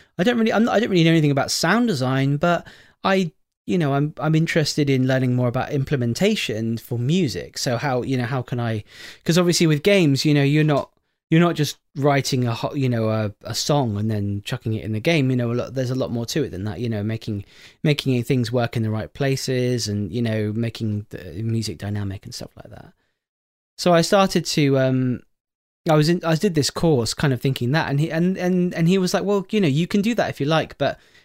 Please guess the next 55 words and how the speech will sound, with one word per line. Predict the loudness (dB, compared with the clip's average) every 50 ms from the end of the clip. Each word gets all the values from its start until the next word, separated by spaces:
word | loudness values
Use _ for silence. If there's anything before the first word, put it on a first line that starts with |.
| _ _
this | -2 0 0
is | 0 0
mostly | 2 4 4 4 4 2 0 0 0 2 2
about | 0 0 -2 -4 -4
sound | -2 -2 0 0 -2
design, | -2 -4 -4 -4 -4 -2 -2
and, | -2 -4 -4 -2
you | -2 -2
know, | -2 -2
you | -2 -2 -4 -2
can, | -2 -2 0 0 0
you | 0 0
can | 2 2
do | 4 4 2 2 0 -4 _ _ -4
a | -2
bit | 0 0 2
of | 2 2
music | 2 2 0 0 0
and | 0 2
a | 0
bit | 0 -4
of | -4
sound | -4 -4 -2 -2 -2
design, | -2 -4 -4 -2 -2 -2 -4
you | -2 -2 -2
know, | -2 -2
as | -2 -2
you | -2 -2
do | -2 -2
this | -2 -4 -6
course." | -6 -6 -6 -8 -8 -12 -16 _ _ _ _ _ -20 -20 _ _ _ _ _ _ -2
And | 0 2
I | 2
was, | 2 0 0
so | 0 2 4 4 6 6
I | 4
kind | 4 4 4 4 4 2
of | 0 0
started | 2 4 4 4 4 2 -2
to | -2
get, | 0 -2 -2 -2 -6 -14 _ _ -16 -16 -4 -2
dip | -2 -2 0
my | 0 0 0
toes | 0 2 4 4 4 4 4 2
into | 0 -2 -2 0
sound | 0 0 2 2 0
design, | -2 -2 -2 -2 0 0
and | 0 0
I, | 0 0 0
I | 0 0
just | 2 0 -2 -2 -6 _ -2
absolutely | 0 2 2 2 0 -2 -4 -2 0 2 2 2 4 2 2 0 0 -4 -6 -4 -4 -2 -2
loved | 0 0 -2 -2 -4 -8 -10
it. | -10 -10 -10 -12 _ _ -10
It, | -10 -10 -12 -16